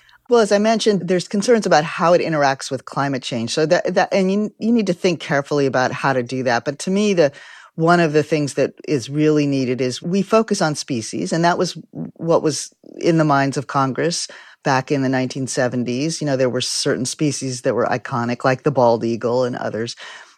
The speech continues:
But really, we need to focus on ecosystems and the habitat where the species lives. So, uh, there have been a, lots of proposals to think about how we could reform the E S A to really make it an ecosystem protection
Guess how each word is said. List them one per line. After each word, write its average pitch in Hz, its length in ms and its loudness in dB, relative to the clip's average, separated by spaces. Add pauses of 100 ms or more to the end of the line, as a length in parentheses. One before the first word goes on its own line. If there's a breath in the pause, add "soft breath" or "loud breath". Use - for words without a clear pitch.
(120 loud breath)
But 190 200 4
really, 240 360 6
we 180 100 4
need 175 200 2
to 160 80 0
focus 151 420 0
on 139 220 -2
ecosystems 139 920 -4
and 135 100 -4
the 127 60 -4
habitat 151 560 -2
where 127 160 0
the 123 80 -2
species 123 480 -8
lives. 131 300 -2 (400 loud breath)
So, 170 220 6
uh, 160 120 4 (100)
there 180 180 6
have 175 100 4
been 202 180 4
a, 175 60 4
lots 165 420 2
of 147 180 0
proposals 135 840 -2
to 123 200 -4 (400 loud breath)
think 208 260 4
about 139 280 4
how 143 240 0
we 139 100 -2
could 131 240 -6
reform 170 500 -2
the 139 220 -2
E 135 80 2
S 123 180 -4
A 127 280 0
to 135 160 -6
really 156 260 2
make 139 260 -2
it 123 60 -2
an 113 260 -6
ecosystem 196 760 -4
protection 196 640 -6